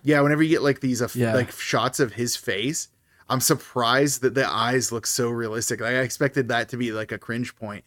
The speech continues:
Speaker 1: and instead it isn't. I'm like, "What an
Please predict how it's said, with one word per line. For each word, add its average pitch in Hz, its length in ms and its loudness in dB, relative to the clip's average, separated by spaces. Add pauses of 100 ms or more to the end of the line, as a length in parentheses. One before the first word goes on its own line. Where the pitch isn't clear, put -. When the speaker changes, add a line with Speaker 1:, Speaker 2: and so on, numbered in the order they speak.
(220)
Speaker 1:
and 120 100 -6
instead 123 320 0
it 117 160 -4
isn't. 120 360 -4 (260)
I'm 131 80 -4
like, 113 160 -2
"What 135 320 2
an 120 320 -4